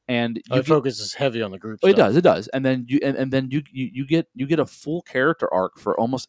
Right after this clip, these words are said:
Speaker 1: everyone you watch, which isn't always a, which isn't usually afforded to anything in, like, in, like, in, like,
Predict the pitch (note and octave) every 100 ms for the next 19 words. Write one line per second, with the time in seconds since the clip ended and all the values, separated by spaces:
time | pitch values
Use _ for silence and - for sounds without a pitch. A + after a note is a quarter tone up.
0 | - A#2+ C#3 C3+ B2+ G#2+ F2+ F2 - -
1 | - _ _ _ - B2 - D#3 F#3 D#3
2 | D3 B2 F#2 A#2+ B2 C3+ D3+ D3 C3+ A#2
3 | - C#3 E3 D3 G#2 A2+ G2 G2+ - F#2
4 | F#2 F2+ F#2+ G2+ F#2+ - G2 F2+